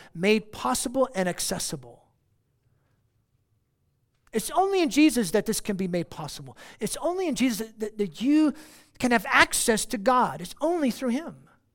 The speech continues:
He's the mode. How did he fulfill this? In his death on the cross and his resurrection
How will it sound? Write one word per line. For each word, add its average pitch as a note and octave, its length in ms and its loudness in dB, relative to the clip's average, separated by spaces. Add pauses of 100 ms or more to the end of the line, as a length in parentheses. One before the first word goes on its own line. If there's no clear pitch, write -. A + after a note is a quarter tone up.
(1400)
He's A#3+ 240 0
the C#4 100 2
mode. C4+ 580 4 (1500)
How C4+ 160 2
did B3+ 80 6
he C4 80 6
fulfill A#3 340 2
this? - 480 -4 (580)
In A3 140 -2
his G3 160 0
death F3+ 320 6
on E3+ 80 -12
the D#3+ 80 -10
cross - 600 -16 (800)
and F3+ 280 0 (140)
his C#3 140 -14
resurrection B2 440 -12